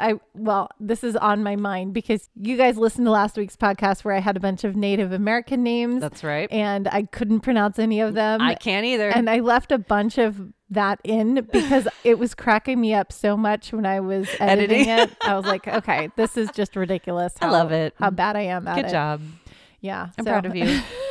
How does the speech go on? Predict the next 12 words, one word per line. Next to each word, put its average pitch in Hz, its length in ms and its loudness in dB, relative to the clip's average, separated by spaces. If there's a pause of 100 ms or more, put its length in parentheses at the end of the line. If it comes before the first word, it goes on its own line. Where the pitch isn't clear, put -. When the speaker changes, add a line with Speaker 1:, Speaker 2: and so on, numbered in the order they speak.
(200)
Speaker 1:
<laughs> 339 540 2
Thanks. - 400 -4 (440)
Speaker 2:
So 240 120 2
yeah, 226 220 4
my, 214 480 0
my, 190 520 -2
not 240 240 -4
resolution, 165 840 -2
but 160 340 0
I 202 80 -2
think 285 320 -6
it's, - 240 -8